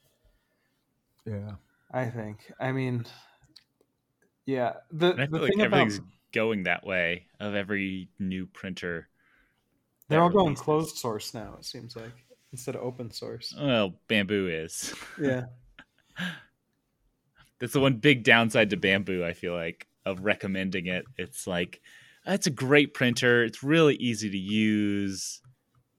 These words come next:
Speaker 3: But I also don't love that it's closed sourcing the market and kind of shoehorns you into this,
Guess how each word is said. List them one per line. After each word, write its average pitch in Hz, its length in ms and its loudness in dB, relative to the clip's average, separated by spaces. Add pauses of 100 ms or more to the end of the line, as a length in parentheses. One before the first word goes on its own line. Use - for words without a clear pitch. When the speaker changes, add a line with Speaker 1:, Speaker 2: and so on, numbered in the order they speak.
(320)
Speaker 3:
But 135 180 2
I 127 100 6
also 120 220 4
don't 113 320 0
love 110 280 2
that 101 100 -2
it's 98 180 -4 (320)
closed 104 380 0
sourcing 104 400 -2
the 95 80 -6
market 90 540 -4 (120)
and 80 320 -10 (720)
kind 90 240 -6
of 85 140 -8 (1080)
shoehorns 101 580 -4
you 90 140 -4
into 87 220 -8
this, 85 400 -10